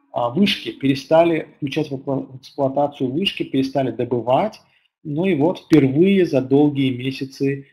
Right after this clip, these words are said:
количество вышек снизилось. Теперь, чем это грозит? А, и как вы видите, рынок отреагировал на это,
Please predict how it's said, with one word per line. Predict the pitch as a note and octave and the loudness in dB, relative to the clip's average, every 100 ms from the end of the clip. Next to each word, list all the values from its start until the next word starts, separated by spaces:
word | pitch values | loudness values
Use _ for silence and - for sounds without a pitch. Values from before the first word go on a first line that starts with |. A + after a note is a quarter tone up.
| _ | _
количество | A#2+ A#2 - B2 | -8 -8 -8 -8
вышек | A2 A#2 C3 - | -6 -6 -8 -12
снизилось. | B2 A2 A2 | -10 -10 -12
Теперь, | - - D#3+ | -6 -2 0
чем | - A3 | 2 2
это | G#3+ F3 | 2 2
грозит? | D3 D#3 C#3+ B2 - _ _ _ _ _ | 4 4 4 -2 -6 _ _ _ _ _
А, | C3 B2 A#2+ A#2+ E3 | -4 -2 -2 -2 -4
и | D#3+ | -2
как | G#3+ | 0
вы | G#3 | 0
видите, | F#3+ A#3+ G#3+ F#3+ | -2 -2 -2 0
рынок | E3+ A3+ G#3+ | 0 -2 -2
отреагировал | E3 E3 D#3+ F#3 F#3+ D#3+ | -2 0 0 0 0 0
на | D#3+ | -2
это, | E3 | -4